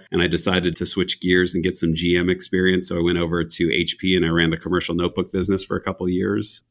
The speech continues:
while I was there. And that was a, both a combined product management, product marketing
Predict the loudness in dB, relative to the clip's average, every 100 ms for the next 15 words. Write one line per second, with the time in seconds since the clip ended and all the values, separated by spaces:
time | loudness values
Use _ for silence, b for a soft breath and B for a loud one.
0 | -8 -2 0 0 2 4 6 6 4 2
1 | 0 0 -2 0 2 2 2 0 0 -2
2 | 0 2 2 0 -2 -4 -2 0 0 0
3 | 0 -2 -2 -6 -8 -4 -4 -2 -4 -4